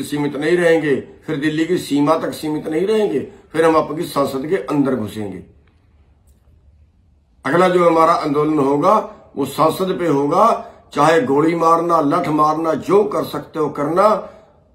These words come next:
हम बिल्कुल साफ तौर पे चेतावनी दे देना चाहते हैं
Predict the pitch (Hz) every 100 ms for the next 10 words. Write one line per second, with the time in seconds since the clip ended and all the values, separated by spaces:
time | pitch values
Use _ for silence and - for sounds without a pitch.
0 | _ _ - 160 147 165 196 202 170 -
1 | 180 202 190 180 170 170 147 160 160 151
2 | 147 143 139 143 139 139 123 165 170 175
3 | 175 190